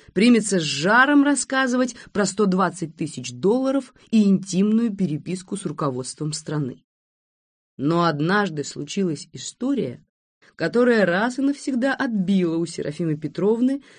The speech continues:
желание бегать по разным учреждениям. То утро,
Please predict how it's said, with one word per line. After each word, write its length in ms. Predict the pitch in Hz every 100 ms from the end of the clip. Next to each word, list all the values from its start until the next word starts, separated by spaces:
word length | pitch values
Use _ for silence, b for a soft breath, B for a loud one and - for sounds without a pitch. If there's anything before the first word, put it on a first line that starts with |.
| B -
желание 680 | 175 180 170 226 247 226 185
бегать 500 | 147 170 180 208 -
по 140 | 160
разным 420 | 151 160 165 156 156
учреждениям. 920 | 151 160 151 139 120 67 101 107 _ _ _ _ _ _ _ _ B B B _
То 300 | 262 262 247
утро, 600 | 285 311 - - 127 127